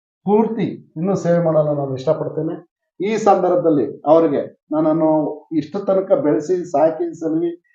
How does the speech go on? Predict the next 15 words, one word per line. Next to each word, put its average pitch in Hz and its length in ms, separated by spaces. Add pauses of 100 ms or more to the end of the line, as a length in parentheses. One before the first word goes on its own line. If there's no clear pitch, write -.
(160)
ಎಲ್ಲ 165 200
ನಾನು 175 220
ಹುಟ್ಟಿದ 170 280
ಊರೇ, 160 640
ಆದ್ರೆ 175 220
ನನ್ನನ್ನು 165 300
ಈ 160 80
ಮಟ್ಟಕ್ಕೆ 156 340
ತಂದಿದ್ದ 156 420
ಜನರಿಗೆ 151 580 (120)
ನನ್ನ 151 200
ಹೃತ್ಪೂರ್ವಕ 170 540
ವಂದನೆಗಳನ್ನ 139 560
ಸಲ್ಲಿಸ್ತೇನೆ 107 460
ಸರ್. - 220